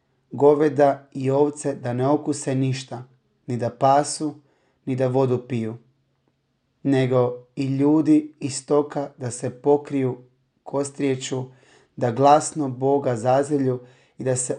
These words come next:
obrati svatko za svojega zloga puta i nepravde koju je činio. Tko zna,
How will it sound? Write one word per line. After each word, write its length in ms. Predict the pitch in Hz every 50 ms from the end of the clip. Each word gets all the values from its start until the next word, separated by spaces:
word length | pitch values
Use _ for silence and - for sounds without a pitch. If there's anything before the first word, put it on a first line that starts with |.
| - -
obrati 480 | - 156 151 165 165 156 - 143 127
svatko 720 | 117 - - - 135 147 156 165 165 - - 151 147 147 -
za 160 | - - 135
svojega 520 | 120 - - 139 139 143 139 131 131 120 117
zloga 460 | 107 120 131 139 135 131 127 127 -
puta 500 | - 123 123 117 - 123 127 127 - _ _ _ _ _ _ _ _ _ _
i 80 | - 127
nepravde 680 | 131 135 143 147 147 - 156 151 139 135 139 135 131
koju 220 | 131 - 127 123 120
je 120 | 120 117
činio. 460 | - - - 117 113 113 113 113 120 131 - _ _ _ _ _ _ _ _ _ _ _ _ _ _ _ _ _ _ _
Tko 280 | - - - 147 139 135
zna, 360 | 123 127 127 123 120 123 127